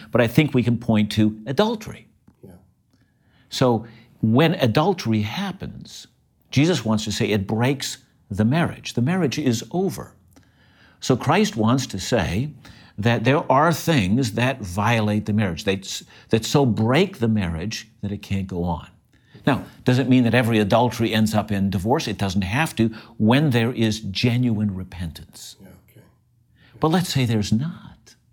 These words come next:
Speaker 1: and the adulterer continues to commit adultery.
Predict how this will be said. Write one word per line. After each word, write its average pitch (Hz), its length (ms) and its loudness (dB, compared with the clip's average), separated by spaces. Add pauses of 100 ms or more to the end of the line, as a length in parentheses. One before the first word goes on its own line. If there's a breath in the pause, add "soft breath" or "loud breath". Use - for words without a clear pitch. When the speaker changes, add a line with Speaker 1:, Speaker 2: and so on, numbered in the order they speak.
(380 loud breath)
Speaker 1:
and 123 120 4
the 120 80 4
adulterer 117 460 2
continues 104 560 0
to 107 300 -2 (400)
commit 117 220 2
adultery. 143 640 -2